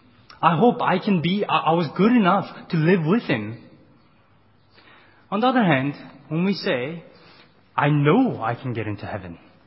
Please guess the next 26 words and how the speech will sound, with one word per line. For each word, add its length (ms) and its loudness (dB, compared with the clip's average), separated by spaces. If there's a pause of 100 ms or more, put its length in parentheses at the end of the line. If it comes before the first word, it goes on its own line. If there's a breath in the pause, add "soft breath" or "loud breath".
(380)
it 100 -12
sounds 280 -2
arrogant, 440 0 (200)
but 180 -8
it 140 -12
is 100 -14
a 60 -8
humble 460 -4
statement. 500 -14 (1400 soft breath)
For 80 -2
here 400 0
we 160 0
affirm 480 0
that 180 -4
we 220 -2
cannot 800 0 (280)
do 260 -2
it, 260 -12
do 180 -2
it 180 -8 (400)
by 180 -4
ourselves, 640 -8 (520 loud breath)
because 300 -2
the 120 -4 (140)
problem 600 2
was 200 -2